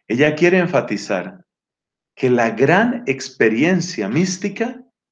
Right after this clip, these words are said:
es vivir como Cristo. Aquello que nos hace semejantes al Señor es fundamentalmente que lleguemos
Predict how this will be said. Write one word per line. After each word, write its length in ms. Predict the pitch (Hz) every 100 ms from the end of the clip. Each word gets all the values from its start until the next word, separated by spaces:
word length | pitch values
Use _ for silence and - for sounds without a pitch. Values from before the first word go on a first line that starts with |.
| _ _ _ _ _ _ _ _ _ _
es 520 | 135 170 185 - - _ _ _ -
vivir 540 | 98 117 131 196 226
como 260 | - 139 107
Cristo. 560 | - 92 - - - _ _ _ _ _ _ _ _ _ _ _ _ _ _ _ _ _ _ _ _ _ _ _
Aquello 920 | - 117 - 180 185 165 110 - - _ _ _ _ _ _
que 140 | - 120
nos 240 | 117 117
hace 320 | 147 143 110
semejantes 920 | 104 113 107 95 131 156 156 110 104 98
al 100 | 90
Señor 640 | - 95 104 131 147 - _ _ _ _ _ _ _ _ -
es 120 | -
fundamentalmente 1300 | 113 110 98 90 85 90 92 101 113 - 85 82 _ _ _ _ _ _ _ _ _ _ _ _ _ -
que 160 | 98
lleguemos 760 | 87 95 95 143 175 190 - -